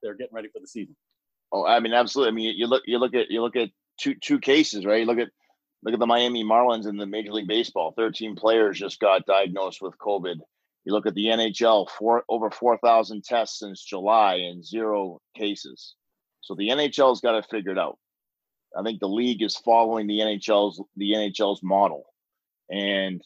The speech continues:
Speaker 2: so now we're gonna figure it out. So
Speaker 1: And
Speaker 2: I
Speaker 1: that's
Speaker 2: think
Speaker 1: the
Speaker 2: that
Speaker 1: other positive about the N C D C is, is the geographical locations of everything, right? You're not driving
Speaker 2: Mm-hmm.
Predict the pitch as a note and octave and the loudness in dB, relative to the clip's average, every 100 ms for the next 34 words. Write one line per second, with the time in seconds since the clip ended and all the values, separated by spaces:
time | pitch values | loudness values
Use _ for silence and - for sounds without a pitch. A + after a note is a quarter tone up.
0 | _ - F#2+ G2 G2+ F#2+ G#2 G#2+ G2 F2 | _ -8 -6 0 2 4 2 0 -2 -4
1 | - D#2+ D#2+ C#2+ A#1+ - _ _ _ _ | -6 -8 -8 -6 -8 -8 _ _ _ _
2 | - - F#2 F2 - A2 G2+ F#2+ F#3+ A#3 | -12 -4 0 2 2 0 0 0 0 -2
3 | D#3 _ - E3 A3+ D#3 C#3 C#3+ D#3 D#3+ | -6 _ -6 -2 -2 -4 -6 -4 -4 -6
4 | - C3 A#2+ F#3 - B2+ B2+ C3 B2+ C3 | -8 -12 -12 -12 -6 -2 -2 -2 -2 0
5 | C3 A#2 C#3 D#3+ C#3 C#3 C#3+ C#3 D3 C#3 | 0 -4 -2 -2 2 2 2 -2 0 0
6 | C3+ D#3 G3 B2+ G2+ G2 F2+ E2+ F2 G#2+ | -2 -4 -6 -10 -12 -12 -14 -18 -10 -4
7 | D#3 C#3 C3+ F3 F#3 C3+ D#3+ F#3+ G2 A2+ | -4 -2 -2 -2 -4 -2 0 0 -4 -4